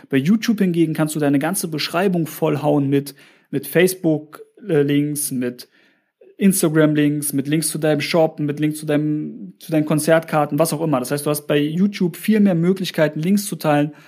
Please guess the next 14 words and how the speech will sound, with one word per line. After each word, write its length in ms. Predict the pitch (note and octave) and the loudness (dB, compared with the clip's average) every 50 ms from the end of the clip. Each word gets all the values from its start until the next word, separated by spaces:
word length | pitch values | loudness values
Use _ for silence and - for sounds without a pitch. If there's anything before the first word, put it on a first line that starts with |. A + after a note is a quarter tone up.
| _ _ - | _ _ -6
und 140 | - C3+ C#3 | -6 -2 2
dementsprechend 600 | D3+ C#3+ C#3+ C#3 C#3+ - C#3+ C3+ C3+ C#3 C#3 C3 - - - - _ - | 4 4 2 2 0 -4 -4 -4 -2 -2 -4 -4 -6 -14 -20 -20 _ -8
die 80 | C#3+ | -2
Leute, 640 | B2+ C3 C3 B2+ B2 B2 - C3+ B2+ B2+ C3 C3 - _ _ _ - | 2 4 4 4 4 2 2 2 2 2 0 -2 -6 _ _ _ -10
ähm, 240 | C3 - A#2+ C3 - | -6 -6 -6 -6 -8
viel 240 | - - F3 D#3+ | -6 -2 0 0
eher 160 | D#3+ - C#3+ C#3 | 0 0 -2 -2
zu 160 | - D3 C#3 | -2 -4 -4
bekommen. 420 | C3 - - E3 E3 F3 F#3+ F#3 - - - _ _ _ - | -8 -2 2 2 4 4 2 -2 -4 -12 -20 _ _ _ -2
Und 220 | - F3 D#3 D3 | 0 0 2 4
YouTube 360 | F#3 G#3 G3+ - G3+ G3 G3 | 4 2 4 4 0 0 0
ist 200 | - F3+ E3+ - | 0 -4 -4 -2
eine 340 | - E3 D#3+ D#3+ D#3 D#3 D#3 | -2 0 0 2 2 0 0
Musikplattform. 1200 | D#3+ D3 D3 D3+ C#3+ D#3 G3 G#3+ - - - - F3 F3 F3 - - - F3 E3 E3 E3 F3 F3 | -2 -2 -2 -2 0 0 -2 -2 -2 -6 -4 0 0 0 0 -2 -2 0 2 4 4 2 2 -2